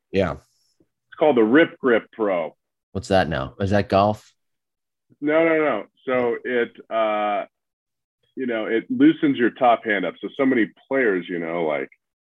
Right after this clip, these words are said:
Speaker 2: they, they wrap their top hand. So
Speaker 1: Uh,
Speaker 2: this thing
Speaker 1: younger
Speaker 2: goes on your
Speaker 1: guys, younger
Speaker 2: fingers.
Speaker 1: players do it.
Speaker 2: Kinda like this. Yeah, a lot of players. And so when you hold it, you can't, you know, really wrap your top hand. This, this guy right here kinda rests against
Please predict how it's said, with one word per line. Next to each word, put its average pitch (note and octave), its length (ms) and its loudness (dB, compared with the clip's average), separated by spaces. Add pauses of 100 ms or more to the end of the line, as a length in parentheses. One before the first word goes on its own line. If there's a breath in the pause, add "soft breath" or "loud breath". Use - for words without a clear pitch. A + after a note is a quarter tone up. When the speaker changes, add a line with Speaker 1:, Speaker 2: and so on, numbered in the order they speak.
(1040)
Speaker 2:
they, E2 160 -2 (120)
they F2 120 -6
wrap G2+ 380 0
their F#2 160 2
top G2+ 340 4
hand. G2+ 240 -2
So A2 80 -4
Speaker 1:
Uh, G2+ 60 -4
Speaker 2:
this D3 140 0
thing E3 80 -6
Speaker 1:
younger A2 340 2
Speaker 2:
goes G2 40 -6
on G2+ 140 -2
your F2+ 100 -6
Speaker 1:
guys, - 160 -16
younger A#2 380 4
Speaker 2:
fingers. - 120 -2
Speaker 1:
players B1 380 -2
do G#1 200 -6
it. G1+ 160 -10 (680)
Speaker 2:
Kinda G#2+ 220 0
like F2+ 260 0
this. G2 300 -2
Yeah, F#2 200 -2
a F2 40 0
lot G2 160 0
of F#2 100 -10
players. D#2+ 300 -8 (100)
And F#2+ 220 -6
so A2 100 4
when G2 140 4
you F#2 140 4
hold E3 460 4
it, F#2+ 240 2 (500)
you G#2+ 160 -2
can't, B2 380 -2 (300)
you A#2 120 0
know, F#2+ 140 -2
really G2+ 280 2
wrap G2+ 420 0
your G2 120 -4
top F2 320 -4
hand. A2+ 260 -4
This, G2+ 140 -6 (140)
this G2+ 220 -6
guy G2 140 2
right F2+ 220 0
here F#2+ 240 -4
kinda F2 160 -8
rests F2 400 -4
against E2+ 340 -6